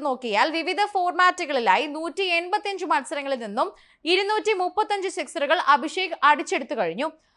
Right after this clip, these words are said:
അവസാന ഐ പി എൽ മാത്രം സൺറൈസേഴ്സ് ഹൈദരാബാദിനായി താരം വാരിക്കൂട്ടിയത് നാൽപത്തിരണ്ട് സിക്സറുകളായിരുന്നു. സീസണിൽ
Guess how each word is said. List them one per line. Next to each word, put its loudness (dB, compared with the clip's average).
അവസാന 4
ഐ 6
പി -4
എൽ 0
മാത്രം 2
സൺറൈസേഴ്സ് 0
ഹൈദരാബാദിനായി 2
താരം 6
വാരിക്കൂട്ടിയത് 0
നാൽപത്തിരണ്ട് 2
സിക്സറുകളായിരുന്നു. -4
സീസണിൽ 4